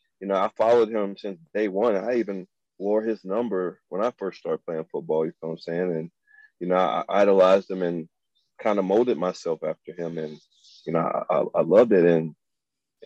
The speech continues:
it, it's crazy. Like, it's still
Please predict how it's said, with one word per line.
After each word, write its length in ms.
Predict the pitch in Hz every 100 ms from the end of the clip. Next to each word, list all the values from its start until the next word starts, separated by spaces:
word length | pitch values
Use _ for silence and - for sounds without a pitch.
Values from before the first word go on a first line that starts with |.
| _ - -
it, 160 | - -
it's 140 | 104 -
crazy. 400 | 101 107 104 87
Like, 320 | 82 80 69 - -
it's 160 | 98
still 560 | - 104 104 98 90